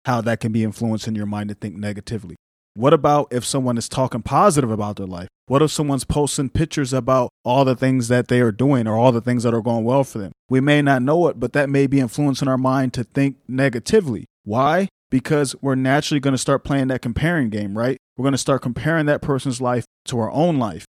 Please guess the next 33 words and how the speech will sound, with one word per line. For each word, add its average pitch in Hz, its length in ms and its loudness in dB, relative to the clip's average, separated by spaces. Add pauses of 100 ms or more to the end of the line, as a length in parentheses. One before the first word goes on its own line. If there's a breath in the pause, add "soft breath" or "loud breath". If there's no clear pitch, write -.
And 120 160 -4
that 147 140 0
can 147 140 -6
cause 143 340 0
us 131 160 -2
to 123 80 -8
start 131 320 -2
minimizing 139 680 2
some 143 240 0
of 123 100 0
our 117 140 2
own 160 220 0
accomplishments 110 840 -4
and 117 100 -8
some 143 160 0
of 131 60 0
the 127 60 -2
things 131 360 -2 (140)
that 117 100 -2
we 139 120 2
have 131 180 2
going 131 240 2
for 113 220 -2
us. 165 380 4 (200)
And 120 160 -4
that 147 260 4
is 127 100 -4
going 131 200 0
to 120 100 -12
start 131 300 -4
making 131 300 -2
us 123 120 -2
feel 139 380 0